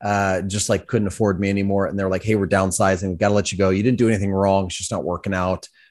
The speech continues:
for us as a company." I was like, "Okay." Um, so I <laughs> literally walked back inside on Friday and, and 'cause they called me and just said, "Just stop everything.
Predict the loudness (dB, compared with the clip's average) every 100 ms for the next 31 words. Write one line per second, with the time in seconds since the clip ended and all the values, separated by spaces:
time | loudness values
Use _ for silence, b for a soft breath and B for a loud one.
0 | _ -2 0 -2 -8 -6 -4 -2 -2 -4
1 | -4 -8 -12 -2 0 4 4 4 2 b
2 | b b b -2 2 2 2 0 0 4
3 | 4 2 B B B B _ 2 4 4
4 | 4 2 0 0 0 0 -4 2 4 4
5 | 2 -2 0 2 4 2 -2 -8 -10 -10
6 | -10 -6 -4 -4 -6 0 4 4 6 6
7 | 6 4 0 2 0 0 _ _ _ _
8 | -8 -8 -10 -18 -12 -2 0 2 0 -2
9 | -8 -12 -14